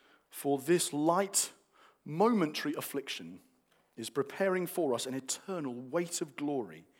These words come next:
beyond all comparison as we look not to the things that are seen, but to the things that are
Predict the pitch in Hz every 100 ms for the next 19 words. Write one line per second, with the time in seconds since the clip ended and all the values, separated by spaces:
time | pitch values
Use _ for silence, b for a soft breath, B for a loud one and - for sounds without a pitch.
0 | b b b b 131 127 139 165 175 202
1 | 214 190 - 190 170 135 - 160 143 185
2 | 180 196 196 190 233 285 262 262 226 196
3 | 180 170 - 302 320 120 113 175 - B
4 | B B B - 160 - 151 - 170 156
5 | 156 147